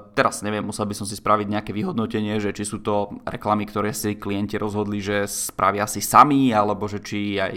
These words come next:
nejaké tie agentúrne reklamy tam boli, ale v poslednej dobe sa stáva veľmi často to, <laughs> že vydávam, že tie reklamy sú z nejakého dôvodu zamietnuté. Takže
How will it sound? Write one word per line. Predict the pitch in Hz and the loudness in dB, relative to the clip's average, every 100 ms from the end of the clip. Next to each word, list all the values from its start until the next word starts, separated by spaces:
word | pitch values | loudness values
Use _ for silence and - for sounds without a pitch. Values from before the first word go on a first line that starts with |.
| 98 | -8
nejaké | 98 - 101 | -10 -10 -10
tie | - | -6
agentúrne | - 110 131 131 127 117 113 110 | -4 0 0 2 0 2 2 0
reklamy | 107 113 107 110 | -2 0 0 2
tam | 110 107 | 0 0
boli, | 104 104 104 104 - - - - | 0 0 0 -4 -8 -16 -20 -4
ale | - 98 101 101 | 2 4 4 2
v | |
poslednej | - 135 175 160 120 101 | -2 0 2 4 2 4
dobe | 123 120 120 120 120 - - - | 4 6 6 6 2 -8 -20 -14
sa | - 107 | -2 -2
stáva | - - - 117 120 117 113 | -2 0 8 10 10 8 4
veľmi | 101 123 151 175 170 156 151 147 143 | 4 4 6 6 4 2 2 0 -4
často | - 131 127 - - - 135 123 | 0 2 2 0 -4 0 0 2
to, | - 120 120 117 120 | 4 8 8 6 4
<laughs> | 123 | 0
že | 104 110 135 - 123 98 - 170 - | 0 4 4 4 -2 -4 -8 -10 -8
vydávam, | 101 117 123 120 107 110 107 | -6 -2 6 8 8 4 2
že | 107 | 0
tie | 113 107 | 2 2
reklamy | 104 107 107 | 2 2 2
sú | 101 110 110 | 0 -2 -2
z | 98 95 101 | -4 -2 0
nejakého | 104 117 131 156 143 139 | 4 4 4 2 4 4
dôvodu | 120 98 107 98 98 92 92 | 2 -2 -2 0 -2 -4 -10
zamietnuté. | 131 160 240 240 240 101 98 90 - - - - - - - - | -2 4 6 6 4 0 2 0 0 -4 -20 -20 -20 -20 -14 -4
Takže | 104 98 98 104 107 101 104 | -2 -2 0 2 2 0 -2